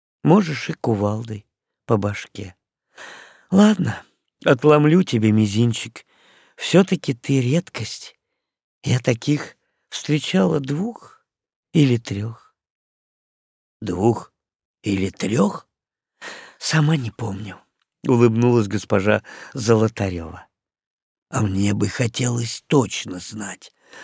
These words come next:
сколько вы таких встречали», прошептал я. «Пожалуйте мне топор». «Какой топор?»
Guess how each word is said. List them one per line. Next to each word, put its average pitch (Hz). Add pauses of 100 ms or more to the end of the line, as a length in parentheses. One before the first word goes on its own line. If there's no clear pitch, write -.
(120)
сколько 117
вы 110
таких - (340)
встречали», 92 (480)
прошептал 101
я. 85 (500)
«Пожалуйте 131
мне 120 (380)
топор». 127 (960)
«Какой - (340)
топор?» -